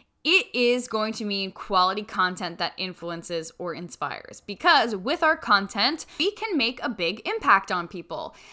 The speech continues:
So content is the king on social media, and it's the brain power behind social media success. You wanna use this stone really meaningfully to create quality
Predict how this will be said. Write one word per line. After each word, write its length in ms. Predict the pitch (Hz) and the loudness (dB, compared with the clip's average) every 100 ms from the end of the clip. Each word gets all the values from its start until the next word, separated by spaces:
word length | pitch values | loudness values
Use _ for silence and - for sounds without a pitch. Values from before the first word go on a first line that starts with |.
| - | -20
So 320 | - 359 359 349 | -4 2 2 0
content 580 | - 339 466 427 427 | 6 6 6 2 -4
is 220 | 302 302 233 | -2 -4 -4
the 80 | |
king 300 | 247 240 208 | -6 -4 -4
on 120 | 185 185 | -4 -4
social 300 | 175 170 165 | -6 -6 -10
media, 380 | 156 - - - | -8 -6 -6 0
and 180 | 233 | 0
it's 140 | 285 285 | 0 -2
the 120 | 302 | -8
brain 540 | 214 220 240 269 311 | -6 -4 -2 0 -2
power 300 | 269 226 214 | 0 2 2
behind 400 | 208 202 196 190 | 2 0 -4 -8
social 300 | - 180 185 | -6 -8 -8
media 320 | 180 165 151 175 | -8 -8 -10 -10
success. 600 | 175 - - - - - - - _ | -10 -8 -10 -10 -14 -16 -20 -20 _
You 140 | - 269 | -4 2
wanna 200 | 370 403 | 4 4
use 280 | 285 302 247 | 2 0 -2
this 180 | 269 | -2
stone 720 | - - 220 185 175 175 202 - - | -2 -2 0 0 0 -4 -6 -10 -18
really 440 | 180 202 269 320 | -10 -4 -2 0
meaningfully 640 | 269 226 220 214 196 180 185 | 0 0 -2 -4 -2 -2 -2
to 280 | - 226 208 | -6 -6 -8
create 640 | - 233 208 254 294 - | -8 -8 -2 -2 -2 -6
quality 640 | - 190 180 175 190 254 | -2 4 4 4 0 -6